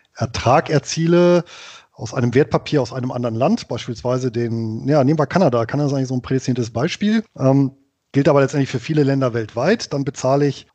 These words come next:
auf diesen Ertrag eine Quellensteuer, die in dem Land verbleibt. Ja, weil natürlich das Land, aus dem das rausfließt, eben einen gewissen Steueranteil bei sich behalten möchte. Ja,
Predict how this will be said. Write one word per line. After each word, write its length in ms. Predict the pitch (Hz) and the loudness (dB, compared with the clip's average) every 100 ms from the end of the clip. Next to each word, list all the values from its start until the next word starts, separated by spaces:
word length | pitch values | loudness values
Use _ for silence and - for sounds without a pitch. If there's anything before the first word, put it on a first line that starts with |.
| _ | _
auf 260 | 131 151 | 2 2
diesen 220 | - 156 | 0 -4
Ertrag 560 | 135 127 - 120 151 - | -2 -4 -2 0 0 0
eine 140 | 123 | -2
Quellensteuer, 600 | 139 - 135 160 - 156 | -2 0 2 2 2 2
die 120 | 143 139 | 2 -2
in 220 | 147 160 | 0 2
dem 120 | 160 | 2
Land 240 | 131 135 | 2 0
verbleibt. 600 | - 131 120 135 123 - - | 0 -2 2 2 2 -6 -8
Ja, 160 | 113 160 | -6 -2
weil 80 | 135 | -2
natürlich 280 | 127 143 | -2 -4
das 320 | 131 127 - - - | -4 -6 -6 -16 -4
Land, 220 | 131 160 | 0 0
aus 400 | 135 - - - _ _ _ _ - | -2 -6 -12 -16 _ _ _ _ -6
dem 100 | 127 | -2
das 160 | 123 | -2
rausfließt, 500 | 123 151 - 156 143 | 2 0 2 -4 -4
eben 420 | 143 139 139 139 135 _ | -2 0 0 -2 -4 _
einen 180 | 127 123 | -6 -4
gewissen 480 | 123 135 143 135 - | -4 0 0 0 -6
Steueranteil 720 | - 131 131 131 127 131 135 135 _ | -2 2 2 0 0 2 0 -4 _
bei 120 | 120 | -4
sich 360 | 113 139 - - | 0 -2 -2 -14
behalten 340 | - 104 127 139 | -4 -2 0 2
möchte. 360 | 143 - 120 - - _ _ | 2 0 -4 -6 -16 _ _
Ja, 340 | 120 123 120 | 0 2 0